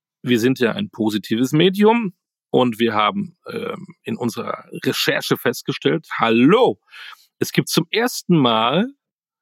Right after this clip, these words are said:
überhaupt in der Geschichte des Futsals in Deutschland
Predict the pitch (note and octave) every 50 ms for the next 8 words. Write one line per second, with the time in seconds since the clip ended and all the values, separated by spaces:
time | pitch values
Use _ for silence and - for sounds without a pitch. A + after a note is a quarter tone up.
0 | _ _ _ _ _ _ _ - A3 C4 C4 A#3 F3 C#3+ D3+ F#3+ - _ _ -
1 | - - - - - - - C3 C3+ D3 D#3 D#3+ - B3+ B3 - - B3 A#3 A3+
2 | - - A3+ G#3+ - - G#3 G3+ F#3 - G3 F3+ D#3 C#3 C#3+ - - - C3 B2+
3 | B2+ C3 C3 - - - - _